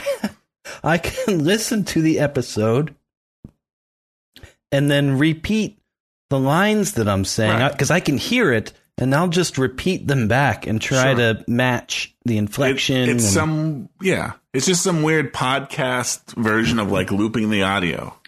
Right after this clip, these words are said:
Speaker 1: Right.
Speaker 2: looping the dialogue, right? It's
Speaker 1: Right.
Speaker 2: just like, you know, we've talked about this, a lot of this dialogue,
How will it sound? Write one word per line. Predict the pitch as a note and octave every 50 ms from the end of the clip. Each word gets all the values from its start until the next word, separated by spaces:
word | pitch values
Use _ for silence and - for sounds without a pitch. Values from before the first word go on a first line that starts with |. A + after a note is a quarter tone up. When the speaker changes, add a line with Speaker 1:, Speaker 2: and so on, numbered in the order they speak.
| _ _ _
Speaker 1:
Right. | E4+ E4 D#4+
Speaker 2:
looping | G3+ A2+ G#2+
the | G#2 G2
dialogue, | F#2+ G2+ G2+ G#2+ G2+ F2+ D#2 C2+ A#1+ D2+
right? | E2+ F#2 F2+ G2 G#2 G2
It's | - - - -
Speaker 1:
Right. | -
Speaker 2:
just | - - -
like, | G#2 G2 F#2+ F2 E2+ - - _ _ _ _ _ _ _ _ _ _ -
you | B2
know, | A2+ G#2+
we've | B2+ D3+ E3+
talked | - C3 G2+ F#2+ - G#2
about | F2 F2+ F2 E2+ -
this, | G#2 G#2 -
a | B2 G2+
lot | G2+ G2+ G2+ G#2+
of | G#2+ G#2+
this | G#2+ G2+ G#2
dialogue, | A#2 G#2 G#2 A#2+ C3 A#2+ G2 E2+ D#2 D2+ C#2+ C#2+ D#2+